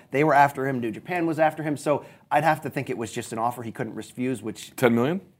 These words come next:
Speaker 1: Not that high, but in the millions.
Speaker 2: Five?
Speaker 1: E-, enough for him to say, "Why am I gonna go through these training camps, get these injuries,
Speaker 2: Yeah.
Speaker 1: potentially get these losses?"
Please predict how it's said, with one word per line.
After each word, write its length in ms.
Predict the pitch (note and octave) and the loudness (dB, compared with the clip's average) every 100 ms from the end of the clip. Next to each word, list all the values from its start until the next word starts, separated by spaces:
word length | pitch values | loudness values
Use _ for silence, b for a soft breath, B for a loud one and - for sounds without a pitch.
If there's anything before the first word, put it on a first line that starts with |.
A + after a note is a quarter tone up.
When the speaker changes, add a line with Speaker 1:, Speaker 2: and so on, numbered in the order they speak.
| - _ _ _ - | -20 _ _ _ -10
Speaker 1:
Not 220 | D3 - | -6 2
that 200 | E3+ C#3 | 4 4
high, 220 | A#2 F#2 | 2 -2
but 140 | A2 | -4
in 140 | B2+ E3+ | -6 -4
the 40 | |
millions. 380 | C3 B2 G#2+ F#2+ | -4 -6 -8 4
Speaker 2:
Five? 320 | G#2+ A2+ D3+ - b b _ | 8 8 6 -6 b b _
Speaker 1:
E-, 60 | B2 D3 | -4 0
enough 240 | E3+ E3 | 0 0
for 80 | E3+ | -4
him 140 | F3 | -2
to 60 | C#3 | -4
say, 420 | - C3+ A#2+ A#2 _ _ _ | -2 -2 -2 -6 _ _ _
"Why 220 | - A2+ C#3+ | -8 -2 -2
am 100 | C#3+ | -2
I 100 | B2+ | -4
gonna 160 | A#2 | -4
go 100 | A#2 | -4
through 200 | A#2 A#2+ | -4 -6
these 160 | A2 G#2+ | -8 -10
training 240 | A#2 A2+ | -12 -12
camps, 320 | G#2 G2+ - | -12 -14 -12
get 160 | - A2 | -8 -4
these 160 | C3 A#2 | -2 -2
injuries, 400 | B2+ A2+ G#2 - b | -4 -4 -8 -10 b
Speaker 2:
Yeah. 60 | |
Speaker 1:
potentially 540 | - C#3+ C#3 - C#3+ B2+ | -2 0 -2 -4 -4 -2
get 160 | C3 | -2
these 180 | C3+ B2+ | -2 -2
losses?" 640 | A#2+ C3+ D3 D3 A#2+ G#2 | 4 8 8 4 -4 -6